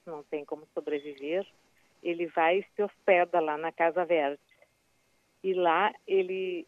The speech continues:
assiste recitais toda semana de, dos mais diversos instrumentos. Então, cantar lá com o piano doado pelo grande Horowitz, que ele doou o piano dele para a Casa Verde.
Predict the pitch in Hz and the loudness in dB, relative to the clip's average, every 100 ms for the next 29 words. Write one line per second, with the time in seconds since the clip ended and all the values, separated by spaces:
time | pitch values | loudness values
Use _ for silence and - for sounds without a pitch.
0 | _ _ _ - 175 - 196 185 _ - | _ _ _ -8 -8 -6 -10 -10 _ -10
1 | 190 180 190 - - - 165 175 - 208 | -10 -4 -6 -6 -6 0 0 0 -4 0
2 | 226 247 262 220 180 180 180 175 - 123 | 2 2 2 0 -2 -2 -4 -8 -10 -12
3 | 117 _ 143 - 151 156 190 170 156 151 | -12 _ -20 -12 -8 -6 -4 -4 -4 -6
4 | 170 180 175 - 214 139 117 _ _ _ | -10 -10 -10 -4 -4 -4 -8 _ _ _
5 | _ _ _ _ _ _ 170 160 - 165 | _ _ _ _ _ _ -12 -6 2 2
6 | 170 175 185 175 - 175 196 214 196 156 | 2 0 2 2 4 4 4 4 4 4
7 | 143 135 _ _ _ _ _ _ _ _ | 2 -2 _ _ _ _ _ _ _ _
8 | - 170 151 156 190 165 160 170 170 147 | -10 -6 -6 -6 -2 0 0 0 -4 -6
9 | 139 127 - - 165 156 156 160 156 165 | -8 -10 -14 -2 2 4 4 2 -2 -4
10 | 151 147 165 165 175 160 170 180 185 190 | -2 2 2 2 -6 4 6 6 2 0
11 | 185 - _ _ - 156 147 - 151 143 | -2 -6 _ _ -12 -12 -12 -10 -6 -2
12 | 160 - 160 151 151 - 147 147 151 147 | -4 -4 -8 -10 -8 -6 -6 -2 0 0
13 | 151 - 143 156 147 139 151 135 147 | -2 -8 -10 -10 -10 -6 -2 -2 -2